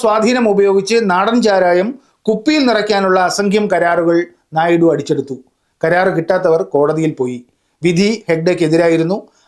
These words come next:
അദ്ദേഹം രാജിയും വെച്ചു. നിമിഷം വൈകാതെ നായിഡു കോൺഗ്രസിൽ ചേർന്നു. പിന്നെ വിജയ് മല്യയുമായി ചേർന്ന്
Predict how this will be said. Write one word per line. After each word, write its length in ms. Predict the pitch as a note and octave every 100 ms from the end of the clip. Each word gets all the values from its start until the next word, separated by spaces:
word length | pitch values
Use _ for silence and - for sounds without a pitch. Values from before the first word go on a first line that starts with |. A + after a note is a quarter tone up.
| E3+
അദ്ദേഹം 260 | F3+ F3 F3 D#3
രാജിയും 320 | E3 F3+ E3+
വെച്ചു. 200 | C#3 B2+ A#2+ _ _ _ _ _ F3
നിമിഷം 360 | A3 D4 C#4+ D#4+ C4
വൈകാതെ 400 | A3+ A3+ A3 A3
നായിഡു 300 | F#3+ F#3+ G3 F#3+
കോൺഗ്രസിൽ 420 | F3 F3 F#3 F#3 E3
ചേർന്നു. 260 | D#3+ C#3+ C#3+ C#3+ _ _ _ F#3+
പിന്നെ 220 | G#3 G#3+ G3
വിജയ് 320 | F#3+ B3 B3
മല്യയുമായി 500 | G#3+ G#3 G3+ G3+ G3 F#3+
ചേർന്ന് 320 | F3 E3 F#3